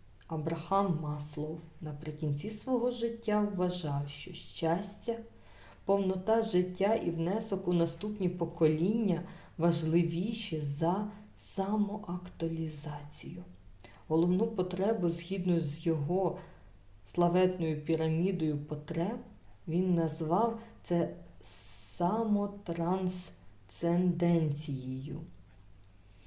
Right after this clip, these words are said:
Для мене це та сама непохитна істина,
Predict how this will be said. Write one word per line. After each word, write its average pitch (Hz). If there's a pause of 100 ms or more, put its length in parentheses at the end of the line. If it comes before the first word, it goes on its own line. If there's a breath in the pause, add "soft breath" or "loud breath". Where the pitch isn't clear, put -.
(400 soft breath)
Для 175
мене 185
це -
та 175
сама 196 (340 loud breath)
непохитна 208 (180)
істина, 147